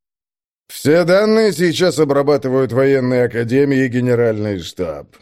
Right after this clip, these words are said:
Впечатляет то, насколько быстро они восстановились после того, как их экономика порвалась изнутри нейроразумом Б Х. Тогда все их войска и воинские блоки были буквально обескровлены и избиты военными силами конгломерата».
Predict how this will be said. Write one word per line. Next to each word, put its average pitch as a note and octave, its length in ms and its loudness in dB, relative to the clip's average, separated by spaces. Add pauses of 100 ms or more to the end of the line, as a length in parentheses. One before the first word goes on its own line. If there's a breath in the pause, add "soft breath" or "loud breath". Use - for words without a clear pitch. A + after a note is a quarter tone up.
(240 loud breath)
Впечатляет C#3+ 960 0
то, D3+ 180 2
насколько C3+ 540 0
быстро C#3 400 0
они B2+ 160 -2
восстановились C3 800 -2
после A#2 300 -2
того, A#2+ 200 0
как A2+ 200 -4
их B2 160 -4
экономика A#2+ 520 -2
порвалась A2+ 540 -2
изнутри A2+ 500 -4
нейроразумом G#2+ 1000 -2
Б G2 120 -2
Х. E2 420 -10 (800)
Тогда D3+ 360 2
все E3 260 -2
их A2+ 80 -4
войска D3 460 2
и - 20 2
воинские C#3+ 500 0
блоки C#3 340 0
были C3+ 260 0
буквально C3+ 600 0
обескровлены C3 880 -2
и C3 140 0
избиты A#2+ 520 -4
военными A#2+ 560 0
силами G#2 440 -4
конгломерата». F#2+ 1080 -6